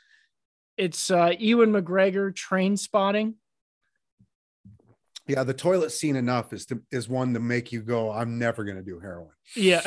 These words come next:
Speaker 1: <laughs> So, uh, so we watched, I didn't actually see this one until I was in college, and we watched it in a film study class.
Speaker 2: Mm-hmm.
Speaker 1: And they were like, they, it was all about, like, uh,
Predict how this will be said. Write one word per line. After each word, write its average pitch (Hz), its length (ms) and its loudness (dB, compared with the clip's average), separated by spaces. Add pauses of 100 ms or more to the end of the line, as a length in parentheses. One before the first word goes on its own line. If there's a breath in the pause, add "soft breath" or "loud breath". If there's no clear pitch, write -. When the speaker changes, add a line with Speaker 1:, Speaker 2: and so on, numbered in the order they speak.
(320)
Speaker 1:
<laughs> 208 40 -4
So, 214 220 -6
uh, 196 200 0 (280 soft breath)
so 220 160 4
we 240 200 6
watched, 240 480 6
I 190 120 2
didn't 262 280 2
actually 262 280 0
see 233 220 -4
this 240 180 -2
one 233 140 0
until 208 300 2
I 208 60 8
was 196 180 2
in 185 160 0
college, 185 680 0
and 180 160 0
we 185 140 6
watched 170 560 2
it 196 340 -2
in 180 220 0
a 160 220 2
film 180 400 0
study 180 420 0
class. 208 520 -2 (500)
Speaker 2:
Mm-hmm. 143 140 -4
Speaker 1:
And 180 100 0
they 180 80 4
were 185 180 4
like, 180 320 4
they, 185 300 -2
it 185 100 -2
was 175 200 0
all 180 200 6
about, 165 360 2
like, 147 340 -4
uh, 135 320 -2